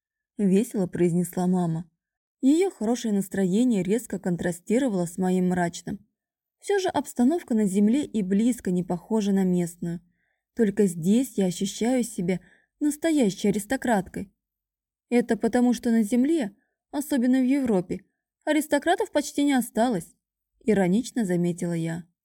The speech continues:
«Ага», поддержала меня Наташка. «Перебили их всех». «Ах, девочки, прекратите мне портить настроение», легкомысленно отмахнулась от нас мама.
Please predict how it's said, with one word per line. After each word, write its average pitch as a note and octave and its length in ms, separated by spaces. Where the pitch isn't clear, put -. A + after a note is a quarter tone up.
«Ага», D#4+ 500
поддержала F3 680
меня G3+ 240
Наташка. F3 560
«Перебили F4 560
их E3 180
всех». - 420
«Ах, F#3+ 360
девочки, G3 580
прекратите A#3+ 600
мне G#3+ 160
портить C#4+ 400
настроение», F#3 880
легкомысленно D#4+ 680
отмахнулась G3+ 720
от F3 120
нас F3+ 260
мама. F3 360